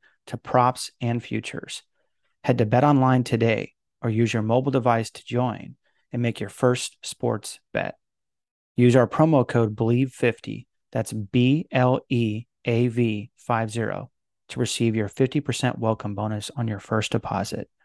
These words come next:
BetOnline, where the game starts. All right, folks, this is Jeremy Evans, your host of the Believe in Sports Law podcast.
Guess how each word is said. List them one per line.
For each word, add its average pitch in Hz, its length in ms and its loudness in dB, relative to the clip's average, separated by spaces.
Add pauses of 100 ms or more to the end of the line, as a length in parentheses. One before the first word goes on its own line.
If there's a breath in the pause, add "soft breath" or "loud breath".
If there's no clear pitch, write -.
(460 soft breath)
BetOnline, 110 640 2 (160)
where 117 120 2
the 107 80 0
game 104 300 -4
starts. - 640 -8 (1120 loud breath)
All 143 120 6
right, 151 240 6
folks, 143 420 2
this - 260 2
is 123 180 2
Jeremy 135 460 2
Evans, 120 520 -2 (400)
your 117 260 -2
host 127 360 2
of 113 220 -4
the 113 140 -4
Believe 117 440 -2
in 113 80 -6
Sports - 400 -4
Law 107 160 -2
podcast. 123 800 0